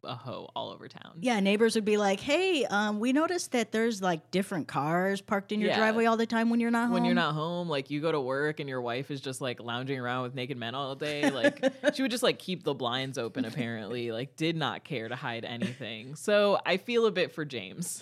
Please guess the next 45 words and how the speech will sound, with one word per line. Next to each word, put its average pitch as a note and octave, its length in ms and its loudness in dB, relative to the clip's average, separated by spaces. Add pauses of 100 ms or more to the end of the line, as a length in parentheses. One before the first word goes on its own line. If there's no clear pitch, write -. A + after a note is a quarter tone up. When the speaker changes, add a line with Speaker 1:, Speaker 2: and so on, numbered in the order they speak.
(120)
Speaker 2:
Yeah, D3+ 480 -4
I A#3 80 0
mean, C4+ 100 4
he D#4 120 0
seemed D4+ 260 0
like F#3 160 0
a C#3+ 40 -4
nice A#2+ 240 -6
guy. A2+ 280 -14 (280)
Speaker 1:
Yeah. - 440 -4 (480)
Speaker 2:
Plus, B3 160 0
Speaker 1:
Yeah. C#4 120 0
Speaker 2:
he, A#3 100 -4
he's C4 180 0
got, C#4 180 2
like, G3 220 0
a, C3+ 320 -2
you G#3+ 100 0
know C#4 80 4
who D4 120 2
he B3 100 2
looks F#3+ 260 0
like? A3+ 200 0 (320)
He's F#3+ 100 -4
got, A3+ 220 0
like, G3+ 180 -2
a C#3+ 320 -4 (400)
young F#3 380 0
Marlon E3+ 340 2
Brando C#3 640 -4
Speaker 1:
He G#3+ 80 -6
Speaker 2:
thing G3+ 140 -2
going A3+ 300 2
Speaker 1:
does. B2 40 -2
Speaker 2:
on. A#2+ 80 -6
Speaker 1:
Very F#3 260 0
wide C3+ 480 -2
jaw. G#2+ 480 -6
Speaker 2:
Yeah. F#3 280 -2 (100)
Speaker 1:
Yeah. C3+ 240 -10 (640)
Speaker 2:
So, F3 680 4
uh, C#3+ 340 -6 (320)
James C4 680 0 (680)
decides, D3 960 -2
uh, B2 120 -8